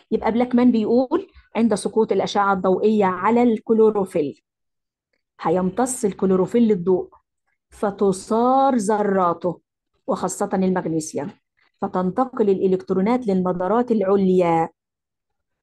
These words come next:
وبعد فترة من الزمن بتعود الإلكترونات إلى مدارها الأصلي فاقدة الطاقة اللي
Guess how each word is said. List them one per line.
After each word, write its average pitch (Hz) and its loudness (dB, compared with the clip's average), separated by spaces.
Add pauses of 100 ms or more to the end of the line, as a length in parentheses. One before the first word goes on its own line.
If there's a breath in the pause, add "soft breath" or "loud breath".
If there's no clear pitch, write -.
(360)
وبعد 185 0
فترة 247 0
من 226 2
الزمن 254 0 (380)
بتعود 202 2
الإلكترونات 190 0
إلى 180 -2
مدارها 208 0
الأصلي 277 0 (300)
فاقدة 202 0
الطاقة 254 0
اللي 196 0